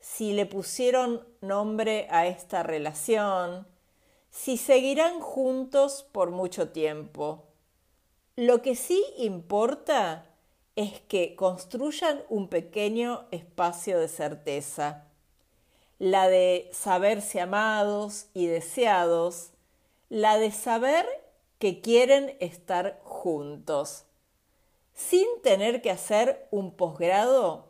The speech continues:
para saber qué es lo que el otro quiere. Así,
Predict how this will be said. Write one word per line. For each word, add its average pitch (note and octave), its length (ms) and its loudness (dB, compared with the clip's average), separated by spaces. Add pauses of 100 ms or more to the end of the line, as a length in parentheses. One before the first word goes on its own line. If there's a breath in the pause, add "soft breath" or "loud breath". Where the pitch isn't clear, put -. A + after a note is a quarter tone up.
(120)
para D#3+ 300 0
saber F#3 720 0 (360)
qué G#3+ 260 4
es D4+ 280 -2
lo F#3 260 2
que E3 120 -4
el D#3+ 100 0
otro F#3+ 380 -4
quiere. C#3+ 560 -6 (1080)
Así, C#4+ 760 -2